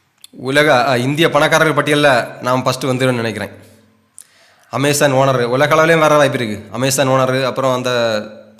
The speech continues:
வாரன் பப்பட்டா இல்லையே, அந்த Twitter ஓனர், Tesla ஓனர், அவர் பேர் என்ன மறந்து போச்சே, அவரெல்லாம் பின்னுக்கு, பின்னுக்கு தள்ளிடும்னு நினைக்கிறேன். ம், நினைத்ததை விட பண வரவு அதிகரிக்குதான்.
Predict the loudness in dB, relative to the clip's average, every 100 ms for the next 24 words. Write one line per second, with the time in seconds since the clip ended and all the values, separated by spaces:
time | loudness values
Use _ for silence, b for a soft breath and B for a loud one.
0 | -20 _ b b b b b -4 0 2
1 | 0 -2 -6 -6 -8 -12 -8 -6 -8 -14
2 | -10 -8 -6 -6 -10 -16 -20 _ _ -12
3 | -2 0 4 4 2 -2 -10 -20 -20 _
4 | _ -8 -6 0 2 2 2 0 2 0
5 | 2 -2 -4 -4 -6 -8 -12 -20 _ _
6 | _ _ _ _ _ _ _ _ _ -4
7 | 0 2 0 0 -2 -2 -2 -4 -2 0
8 | 2 2 2 0 0 -4 -6 -12 -10 -8
9 | -10 -14 -20 -20 _ -20 b b b b
10 | b b b -8 -6 -4 -2 0 -2 -2
11 | 0 0 -2 -4 -6 -6 -8